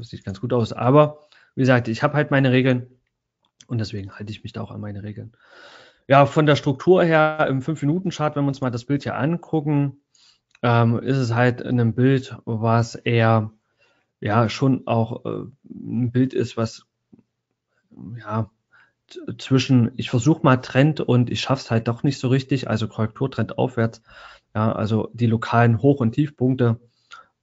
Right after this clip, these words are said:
ja, wir hatten so lala gehandelt, jetzt könnte man hier mal gucken, vielleicht, ja, der eine oder andere wird dann sagen, oh ja, die Hälfte korrigiert, ja, oder keine Ahnung, irgendein gleitender Durchschnitt werden wir hier unten sicherlich auch mal gekreuzt haben.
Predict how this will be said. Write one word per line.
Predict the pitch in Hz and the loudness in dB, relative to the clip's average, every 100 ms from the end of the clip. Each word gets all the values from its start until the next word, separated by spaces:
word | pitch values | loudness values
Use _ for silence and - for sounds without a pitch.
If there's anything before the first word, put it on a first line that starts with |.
| - | -16
ja, | 95 95 95 | -10 -10 -10
wir | 101 | -12
hatten | 95 98 | -10 -10
so | 92 110 | -6 -4
lala | 107 98 113 | -2 -2 -2
gehandelt, | 117 104 127 120 117 | -2 0 2 2 0
jetzt | 95 | -6
könnte | 123 120 | -6 -2
man | 110 | 0
hier | 113 | 0
mal | 101 | 0
gucken, | - 123 117 - _ _ - | -4 -4 -6 -8 _ _ -10
vielleicht, | 104 104 107 - - _ _ _ _ _ _ _ _ - | -6 -4 -4 -8 -20 _ _ _ _ _ _ _ _ -20
ja, | - 104 101 - - | -14 -12 -12 -16 -16
der | 98 | -8
eine | 107 107 | -4 -2
oder | 107 | -2
andere | 113 104 | -4 -4
wird | 107 | -4
dann | 104 | -4
sagen, | 104 110 113 | -2 -4 -4
oh | 101 | -4
ja, | 110 110 113 | -2 0 0
die | 107 | -2
Hälfte | 107 117 113 | -4 -4 -6
korrigiert, | - 110 104 123 123 - _ _ _ _ _ _ _ _ - | -4 -4 0 -2 -2 -6 _ _ _ _ _ _ _ _ -8
ja, | 98 104 | -4 -2
oder | - - 95 | -2 -4 -6
keine | 95 104 98 | -6 -6 -2
Ahnung, | 107 110 107 - | 0 0 0 0
irgendein | 113 107 | 0 0
gleitender | 104 110 113 107 | 0 0 0 0
Durchschnitt | 113 117 120 107 | 0 0 -2 -2
werden | 107 | 0
wir | 110 | 0
hier | 107 | 0
unten | 113 117 | -2 -2
sicherlich | 107 110 101 | 0 -2 -2
auch | 101 | 0
mal | 139 117 | 2 0
gekreuzt | 113 117 127 123 - | -2 0 -2 -2 -2
haben. | 117 123 | 0 0